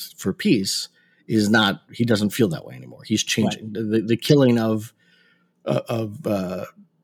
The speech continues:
Speaker 1: of what's his face from Suicide Squad,
Speaker 2: Rick Flag.
Speaker 1: uh,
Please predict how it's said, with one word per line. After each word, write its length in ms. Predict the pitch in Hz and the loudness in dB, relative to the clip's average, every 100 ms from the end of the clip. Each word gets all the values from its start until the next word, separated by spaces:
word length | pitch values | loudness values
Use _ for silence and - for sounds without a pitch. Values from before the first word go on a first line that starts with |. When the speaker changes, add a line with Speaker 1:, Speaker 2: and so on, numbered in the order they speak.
| _ _ _ _ _ - | _ _ _ _ _ -10
Speaker 1:
of 160 | 90 107 | -6 0
what's 160 | 156 | 2
his 140 | 156 151 | 2 0
face 420 | 98 110 - - | -2 -4 -8 -12
from 440 | - 107 95 101 - _ - | -6 -2 0 -2 -8 _ -6
Suicide 420 | - 170 175 92 | 2 4 4 0
Squad, 360 | - 92 95 107 - _ | -2 -4 -4 -8 -14 _
Speaker 2:
Rick 180 | 113 113 | -2 -2
Flag. 340 | - 98 101 | -2 -2 -2
Speaker 1:
uh, 40 | - | -4